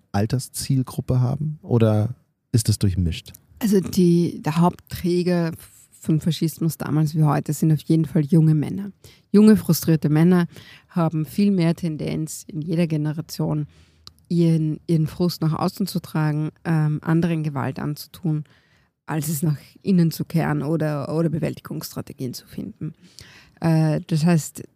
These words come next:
Speaker 2: das ist nach wie vor so.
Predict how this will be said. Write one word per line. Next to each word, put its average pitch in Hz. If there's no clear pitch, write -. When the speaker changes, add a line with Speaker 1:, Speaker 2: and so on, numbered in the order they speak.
Speaker 2:
das -
ist 156
nach 151
wie 156
vor -
so. -